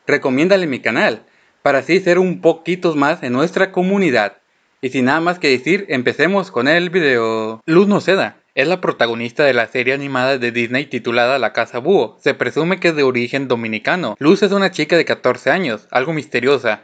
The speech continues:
no tiene amigos, le gusta leer historias de ficción, historias de misterio como de reptilianos y editar videos de música. También se presume que su preferencia sexual sería bisexual.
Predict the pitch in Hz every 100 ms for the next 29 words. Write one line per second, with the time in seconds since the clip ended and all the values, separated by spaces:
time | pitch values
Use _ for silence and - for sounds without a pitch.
0 | - 131 156 180 160 123 147 110 104 120
1 | 123 113 131 135 143 131 147 127 139 143
2 | 151 - 120 - 127 160 - - 123 -
3 | 131 143 151 123 120 107 160 180 113 -
4 | 120 110 113 113 110 117 120 175 123 107
5 | 139 127 110 131 147 120 117 117 131 190
6 | 147 - 104 - 127 156 208 - 127 170
7 | 156 131 - 117 107 147 127 131 120 123
8 | 156 151 120 127 143 - 123 113 117 110
9 | 123 - 170 120